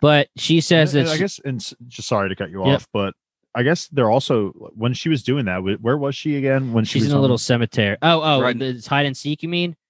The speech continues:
Speaker 2: Yeah, when
Speaker 1: She's in the attic, we thought, right? Is that where you guys thought?
Speaker 3: Uh, I don't, I know she
Speaker 2: I
Speaker 3: was
Speaker 2: think
Speaker 3: just
Speaker 2: she, I
Speaker 3: hiding
Speaker 2: think she was
Speaker 3: behind
Speaker 2: in
Speaker 3: that
Speaker 2: the hi-, I think she, I,
Speaker 3: chest.
Speaker 2: to me, it was attic, I think.
Speaker 1: She ran upstairs, I know that. So we guessed it was the attic,
Speaker 2: And
Speaker 1: and
Speaker 2: we
Speaker 1: we
Speaker 2: also
Speaker 1: know that the doll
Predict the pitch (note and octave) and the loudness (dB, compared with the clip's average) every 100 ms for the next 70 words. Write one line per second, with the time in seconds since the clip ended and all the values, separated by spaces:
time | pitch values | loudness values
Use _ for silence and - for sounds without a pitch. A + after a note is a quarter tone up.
0 | D3+ C3+ G#2 F2+ F#2 A2+ A2+ F3 F#3+ F3+ | -4 0 0 -4 -8 -6 0 0 0 0
1 | C#3 D#3 D#3+ B2 C3 C3+ - F2 - - | 2 4 2 2 0 0 -2 -10 -10 -6
2 | A#2 D#3+ A#2 B2 D3 D3+ C#3+ E3 E3 - | -2 0 -2 -2 -2 -2 0 0 -2 -2
3 | E3+ D#3+ - - B2+ C#3 C#3 A2+ D#3 F#3+ | -2 -2 -6 -8 -4 -2 -2 0 0 0
4 | C#3 C#3 B2 C#3+ D3 - C3+ A2+ G#3 C#3 | 0 0 0 -2 -4 -4 -6 -6 -6 -6
5 | B2+ B2 A#2+ A2+ G#2 G#2+ G2 F#2 F#2+ - | 0 2 2 0 0 0 0 0 -2 -2
6 | A#2+ B2 C#3 C#3 C#3 C#3 C#3 - - C3+ | -4 -4 -4 -2 0 0 0 -6 -8 -2
7 | C#3 G#2+ G2 G#2 F2+ E2 F2 F#2 - F2+ | -2 -2 -6 -8 -8 -10 -14 -16 -12 -4
8 | E3+ D3+ F3+ G3 E3 A2+ - C3+ C3+ G#2 | 0 2 4 4 2 -2 -2 2 2 0
9 | F#2 A#2 A2+ A#2+ A2 A2 A2 C3+ - A#2+ | -4 -4 -2 -2 0 0 0 0 -4 -2
10 | C3+ A#2 A#2+ A#2 - A#2+ A2 G#2 G2+ G#2 | -2 -2 -2 -2 -2 -4 -4 -2 -2 0
11 | A#2+ B2+ B2 B2 B2 B2 C3 B2 A#2 - | 0 0 0 0 2 2 2 2 0 -2
12 | G#2+ G2 A2+ A#2 B2+ C#3+ | -4 0 2 4 2 0